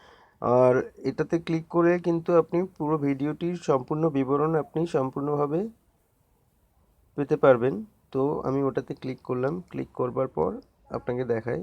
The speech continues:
এখানে ভিডিওটির সম্পূর্ণ বিবরণ এখানে রয়েছে। ভিডিওটি সাতশো সাত এমবির এবং ভিডিওটি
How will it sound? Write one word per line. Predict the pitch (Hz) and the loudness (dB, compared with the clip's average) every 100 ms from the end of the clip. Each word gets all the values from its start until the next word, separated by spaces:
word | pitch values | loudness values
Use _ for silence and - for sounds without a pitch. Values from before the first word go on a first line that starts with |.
| 190 | -6
এখানে | 147 139 | -4 -2
ভিডিওটির | 135 135 143 143 160 | 0 0 0 -2 -2
সম্পূর্ণ | 151 139 147 147 | 0 0 0 -2
বিবরণ | 135 131 131 143 | 0 0 0 -2
এখানে | 135 135 139 | -4 -2 0
রয়েছে। | 120 117 120 147 | 2 0 0 -4
ভিডিওটি | 127 117 127 127 147 | -2 -2 -4 -4 -4
সাতশো | 135 120 - 139 | 0 -2 -2 -6
সাত | - 117 117 131 | 2 4 4 2
এমবির | 131 131 147 156 _ _ _ _ _ _ _ _ _ _ _ - | 0 0 -2 -6 _ _ _ _ _ _ _ _ _ _ _ -8
এবং | 117 117 123 113 - _ _ _ _ _ _ _ _ _ _ _ _ _ _ _ - | 0 0 0 -6 -12 _ _ _ _ _ _ _ _ _ _ _ _ _ _ _ -10
ভিডিওটি | 123 123 127 131 143 | -4 -2 0 0 2